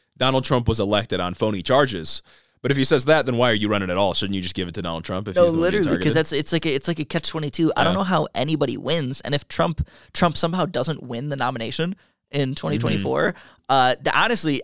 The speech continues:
Speaker 2: I feel like this is the, the golden ticket scenario. The best case scenario is Trump doesn't win the nomination in twenty twenty-four.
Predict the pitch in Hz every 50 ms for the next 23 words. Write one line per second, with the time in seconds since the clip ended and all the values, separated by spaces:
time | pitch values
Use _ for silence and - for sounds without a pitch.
0 | - - 135 202 226 - 175 165 143 - - 95 139 139 - 156 175 135 131 123
1 | 123 120 113 120 120 120 131 - 143 160 170 151 147 - - 135 151 131 - -
2 | 135 127 131 123 113 107 110 - 123 107 139 143 156 - - 156 151 - 147 135
3 | 135 135 127 120 123 - - - - 151 170 160 - - - 131 143 156 135 143
4 | 139 139 135 131 131 123 117 117 123 - 123 120 - 117 117 117 - - - -
5 | - 110 - -